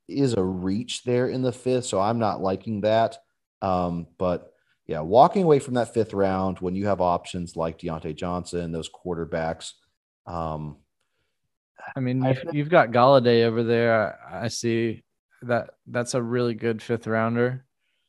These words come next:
Speaker 1: Yeah, if, if you did, if, if one of us didn't reach in the fourth, he's usually there in the fifth, because the perception on Kenny Golladay, I think, is very bipolar,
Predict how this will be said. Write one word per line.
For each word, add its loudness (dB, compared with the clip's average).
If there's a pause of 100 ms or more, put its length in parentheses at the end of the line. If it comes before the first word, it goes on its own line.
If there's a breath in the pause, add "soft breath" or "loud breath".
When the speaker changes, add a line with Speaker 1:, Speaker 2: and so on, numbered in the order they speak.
(160)
Speaker 1:
Yeah, 0
if, -2 (180)
if -2
you 4
did, 2
if, 4 (200)
if 2
one 8
of 6
us 10
didn't 0
reach -2
in 0
the 4
fourth, 4
he's -2
usually 4
there 6
in 0
the -2
fifth, -2
because 0 (580 soft breath)
the 6
perception 4
on 8
Kenny 4
Golladay, 8
I 6
think, -4
is -4
very 4
bipolar, 4